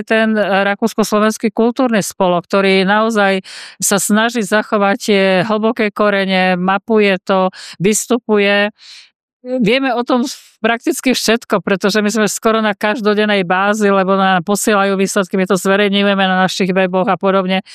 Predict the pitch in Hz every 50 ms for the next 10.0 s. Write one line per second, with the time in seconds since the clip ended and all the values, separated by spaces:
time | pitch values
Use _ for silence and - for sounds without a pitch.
0 | - - - - - - - - - - 185 170 - 220 233 294 311 302 277 247
1 | 226 214 240 269 294 311 330 262 220 208 196 - 254 240 247 285 226 214 - -
2 | - - - - 214 233 262 302 - 320 269 - 269 240 220 - 214 220 240 247
3 | 233 240 240 240 247 233 - - 240 240 233 233 226 220 214 196 196 202 233 -
4 | 240 208 190 185 190 202 - 220 202 220 208 208 226 208 202 202 180 - 269 269
5 | - 349 339 226 208 - 240 233 320 262 214 - - 220 202 196 220 208 208 240
6 | - - 247 220 233 240 262 - - - - - - - - 196 190 196 202 214
7 | 208 220 208 196 214 247 285 294 247 247 240 240 339 320 - - 208 202 214 226
8 | 240 - 247 220 233 202 214 214 - - 185 185 185 180 180 180 175 170 156 143
9 | 190 190 - - 170 175 175 175 185 214 262 269 302 269 254 247 - 277 294 -